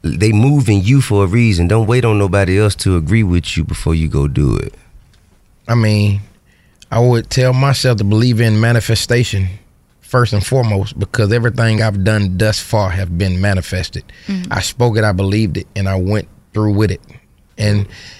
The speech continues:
Speaker 2: if you don't work towards it, you'll be a dead vessel.
Speaker 3: Mm.
Speaker 1: Everything you see, everything you see me with came from executing this vision.
Speaker 2: Yep.
Speaker 1: You know what I mean? It's a vision I had. I followed it. Only thing I did that didn't nobody else do is I didn't quit.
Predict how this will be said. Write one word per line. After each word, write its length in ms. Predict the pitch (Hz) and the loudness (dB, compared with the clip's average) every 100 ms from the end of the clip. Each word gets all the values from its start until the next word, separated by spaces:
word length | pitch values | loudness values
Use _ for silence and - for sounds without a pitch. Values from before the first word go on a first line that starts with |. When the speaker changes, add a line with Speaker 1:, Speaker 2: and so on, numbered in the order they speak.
| - _ _ | -20 _ _
Speaker 2:
if 160 | 107 95 | -6 0
you 80 | 127 | 0
don't 160 | 123 117 | 2 2
work 220 | 131 90 | 0 -2
towards 340 | 113 110 101 | -2 -2 -2
it, 160 | 95 - | -8 -8
you'll 240 | 104 110 | -2 -2
be 180 | 101 104 | 0 -2
a 40 | 95 | -2
dead 340 | 95 107 101 | -2 -2 -2
vessel. 280 | 101 90 - - - | -4 -6 -12 -20 -10
Speaker 3:
Mm. 540 | 190 190 180 175 170 170 _ _ | -6 -4 -4 -6 -8 -10 _ _
Speaker 1:
Everything 480 | 110 117 - 110 107 | -6 -4 -2 0 0
you 100 | 107 | -2
see, 340 | - 113 110 - | -2 -2 -2 0
everything 500 | 110 117 - 113 110 | -2 -2 0 2 2
you 100 | 110 | 0
see 200 | - 110 | 0 2
me 160 | 113 | 4
with 300 | 107 92 90 | 4 2 0
came 240 | - 92 90 | 0 0 2
from 140 | 73 | 0
executing 560 | - 98 - - 95 90 | 0 -2 -4 -2 0 2
this 160 | 87 80 | 2 2
vision. 500 | 87 85 71 71 - - | 2 2 0 -4 -12 -12
Speaker 2:
Yep. 200 | 101 113 - - - _ _ | -6 -6 -6 -20 -20 _ _
Speaker 1:
You 80 | 82 | -2
know 60 | 82 | 0
what 80 | 87 | 2
I 40 | |
mean? 540 | 87 85 76 57 - - | 4 4 2 -2 -6 -2
It's 200 | 80 78 | -2 0
a 60 | 73 | 0
vision 480 | 78 95 90 85 | 2 4 4 4
I 120 | 87 87 | 4 4
had. 440 | 87 87 82 78 - _ - - | 4 4 2 0 -6 _ -20 -8
I 80 | 69 | -6
followed 460 | - 87 90 85 | 0 2 2 2
it. 140 | 82 69 - - - - | 0 -2 -12 -20 -20 -8
Only 200 | - 87 | 0 0
thing 320 | 85 85 87 87 | 2 2 4 2
I 80 | |
did 480 | 78 90 90 87 82 71 - | 2 2 4 4 2 -4 -2
that 200 | 69 - - - | -2 -2 -12 -2
didn't 140 | 85 | 2
nobody 360 | 85 78 80 82 | 2 2 2 2
else 120 | 82 | 2
do 180 | 73 78 | 2 2
is 80 | 80 | 2
I 80 | |
didn't 220 | 82 76 - | 2 0 0
quit. 260 | 78 58 | -2 -2